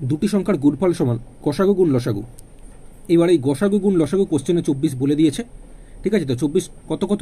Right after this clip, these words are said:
গুণ করলে হয় আমরা জানি। তো আমরা চব্বিশ এককে চব্বিশ জানি, বারো দুগুণে চব্বিশ জানি, আট তিনে চব্বিশ জানি, ছয় চারে গুণ করলে চব্বিশ জানি। কিন্তু এখানে দ্বিতীয় লাইনে বলেছে দেখো সংখ্যা দুটির বিয়োগফল দুই। তো কোন ক্ষেত্রে সংখ্যা দুটির বিয়োগফল দুই হচ্ছে দেখবে। দেখো ছয় আর চার যদি ধরি, ছয় থেকে চার বিয়োগ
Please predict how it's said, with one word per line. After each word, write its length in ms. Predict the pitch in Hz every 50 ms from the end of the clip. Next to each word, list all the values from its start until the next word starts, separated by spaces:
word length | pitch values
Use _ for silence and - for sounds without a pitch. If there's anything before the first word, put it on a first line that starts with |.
| 185
গুণ 100 | 180 175 170 143
করলে 140 | 165 156 151
হয় 100 | 156 143 139
আমরা 120 | 139 135 120 127
জানি। 140 | 127 170 - - - - - - - - -
তো 60 | 170 - - 156 165
আমরা 200 | 175 196 202 214 202 - - -
চব্বিশ 300 | - 170 160 160 190 - - 196
এককে 140 | - - 202 -
চব্বিশ 240 | 160 143 156 175 170 -
জানি, 140 | 185 175 190 - - - 127
বারো 160 | 131 139 160 175
দুগুণে 280 | 170 185 180 196 196 190 -
চব্বিশ 220 | 175 160 175 196 - -
জানি, 140 | 190 196 190 - -
আট 180 | - 147 165 170 -
তিনে 180 | - 185 185 190 - -
চব্বিশ 240 | 160 151 170 190 - -
জানি, 140 | 196 208 214 -
ছয় 180 | - 165 156 175
চারে 180 | 170 196 180 185
গুণ 140 | 180 175 170
করলে 180 | 165 190 202 208 -
চব্বিশ 240 | 147 117 120 120 117 -
জানি। 160 | 113 104 - - - - - - - - - - - - -
কিন্তু 240 | 226 240 214 170 131 117 127
এখানে 160 | 175 175 170 147
দ্বিতীয় 220 | 160 165 - 196 196
লাইনে 160 | 202 196 190 180
বলেছে 160 | 185 175 165 170 143
দেখো 140 | 139 196 233 - -
সংখ্যা 240 | - 151 156 170 185 170
দুটির 200 | 208 202 208 170 151
বিয়োগফল 300 | 170 160 - - 190 165 139 127
দুই। 120 | 107 - - - - - - - -
তো 40 | - 139 - -
কোন 100 | 190 208 214
ক্ষেত্রে 220 | 208 220 202 202 208 208 -
সংখ্যা 200 | 170 175 185 185 165
দুটির 180 | 190 190 180 160
বিয়োগফল 280 | 170 147 - 185 156 135
দুই 100 | 139 127 127
হচ্ছে 160 | 127 123 131 120 113
দেখবে। 140 | 107 110 113
দেখো 160 | 147 165 170 - -
ছয় 180 | - 147 156 185 190
আর 60 | - -
চার 120 | 196 175 175 165
যদি 120 | 185 185 175 139
ধরি, 140 | 139 135 180 - - - - - - - -
ছয় 160 | 156 165 185 175
থেকে 140 | 208 208 196 -
চার 120 | 185 160 156 147
বিয়োগ 140 | 151 131